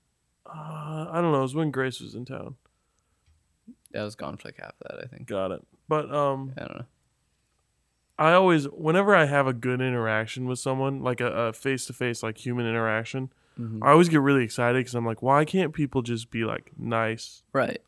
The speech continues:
Speaker 1: to each other for no reason? Just, just be kind."
Speaker 2: Yeah.
Speaker 1: It's pretty easy. And I always thought that that's just something I say to people.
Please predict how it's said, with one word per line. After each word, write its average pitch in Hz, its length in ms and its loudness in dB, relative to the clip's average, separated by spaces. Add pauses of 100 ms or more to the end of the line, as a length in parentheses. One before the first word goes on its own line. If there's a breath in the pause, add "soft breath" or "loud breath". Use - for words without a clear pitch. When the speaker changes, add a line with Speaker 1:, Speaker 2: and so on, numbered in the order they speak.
(220)
Speaker 1:
to 120 160 -4
each 117 160 -6
other 95 380 -10
for 185 140 2
no 202 180 8
reason? 170 420 2 (320)
Just, 139 220 -8 (100)
just 185 240 -6
be 233 100 -4
kind." 208 400 -4 (120)
Speaker 2:
Yeah. 156 300 -2 (100)
Speaker 1:
It's 180 100 -6
pretty 214 220 0
easy. 131 320 -4 (560)
And 147 100 4
I 156 80 10
always 190 200 10
thought 151 180 6
that 135 120 0
that's 123 200 0
just 120 160 -8
something 107 260 -8
I 98 160 -6
say 123 400 -4 (460)
to 147 100 -8
people. 147 400 -2